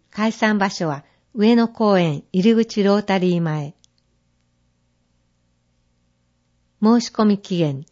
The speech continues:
十月八日木曜日。申し込み先、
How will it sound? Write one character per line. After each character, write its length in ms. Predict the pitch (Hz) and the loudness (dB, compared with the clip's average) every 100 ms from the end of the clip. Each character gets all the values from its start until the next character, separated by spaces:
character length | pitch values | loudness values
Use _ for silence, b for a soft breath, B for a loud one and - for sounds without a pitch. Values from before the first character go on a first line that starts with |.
| _ _ _ | _ _ _
十 220 | 180 226 | 0 2
月 380 | 226 220 - - - | 2 0 -4 -18 -8
八 240 | 175 185 185 | 0 0 0
日 280 | 185 165 _ | -4 -6 _
木 280 | 165 160 - | -8 -8 -2
曜 260 | 202 185 160 | 0 2 0
日。 180 | 135 151 _ _ _ _ _ _ _ | -6 -18 _ _ _ _ _ _ _
申 160 | 202 226 | 0 0
し 120 | 226 | 0
込 140 | - 214 | -2 0
み 120 | 202 | 0
先、 460 | 202 170 - 156 | -4 -8 -8 -12